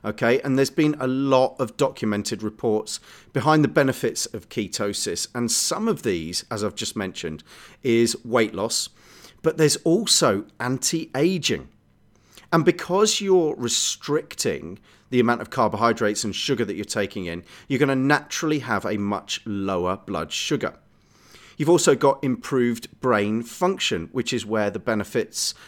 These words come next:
apply to epilepsy. You've got, interestingly, endurance performance. And most people won't actually believe that that's the case. But, uh,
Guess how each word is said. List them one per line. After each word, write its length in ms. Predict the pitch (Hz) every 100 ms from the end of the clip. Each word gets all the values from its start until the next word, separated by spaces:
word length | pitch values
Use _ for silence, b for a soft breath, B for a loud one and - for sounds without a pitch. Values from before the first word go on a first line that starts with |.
| B
apply 640 | 117 - 127 117 95 90
to 560 | 110 - 113 113 117 117
epilepsy. 640 | 160 160 101 - - 78 - B B B B B -
You've 180 | 180 -
got, 280 | 220 214 -
interestingly, 920 | 214 214 202 - 180 107 80 78 - _ _ _ _ _ _ _
endurance 720 | 165 175 - 170 214 196 113 -
performance. 800 | - - 120 85 76 - - - b b b b
And 480 | 135 143 147 143 135
most 320 | 135 147 202
people 240 | - 127 127
won't 380 | 117 135 143 139
actually 400 | 127 113 - 131
believe 540 | 113 117 107 107 107 110
that 160 | 117
that's 260 | 113 90 -
the 100 | 117
case. 440 | - 160 113 -
But, 440 | - 123 113 - -
uh, 160 | 131